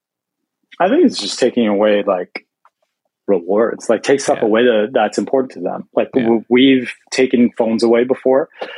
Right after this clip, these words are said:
Speaker 1: Um, al-, albeit most of our kids, like, nobody really got a phone until they were about fourteen.
Speaker 2: Mm.
Speaker 1: Um, so, but we've had to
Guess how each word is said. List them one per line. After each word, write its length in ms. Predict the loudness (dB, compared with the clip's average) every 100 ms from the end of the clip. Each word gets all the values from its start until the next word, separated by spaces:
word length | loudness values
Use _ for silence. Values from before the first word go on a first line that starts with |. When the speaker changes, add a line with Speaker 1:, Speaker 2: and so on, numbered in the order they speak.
| -18 -20 -6
Speaker 1:
Um, 840 | -2 2 2 0 -4 -8 -10 -12 -16 _ _ _ _ _ _ _ _ _ -8
al-, 240 | -2 0 2
albeit 340 | 2 4 2
most 200 | 2 -2
of 80 | 0
our 80 | -2
kids, 280 | 0 -2 -2
like, 160 | -6
nobody 320 | -4 -2 -2 -2
really 280 | -4 -6
got 160 | -4 -6
a 40 |
phone 280 | -6 -8 -8
until 240 | -6 -4 -2
they 100 | -2
were 120 | -2
about 220 | -4 -4 -4
fourteen. 520 | -6 -6 -12 -14 -16 _ _ -14
Speaker 2:
Mm. 180 | -6
Speaker 1:
Um, 400 | -4 -4 -6 -10 -10
so, 600 | -10 -4 -2 0 -2 -4
but 400 | -2 0 0 -2 0
we've 240 | 0 2
had 160 | 0
to 140 | 0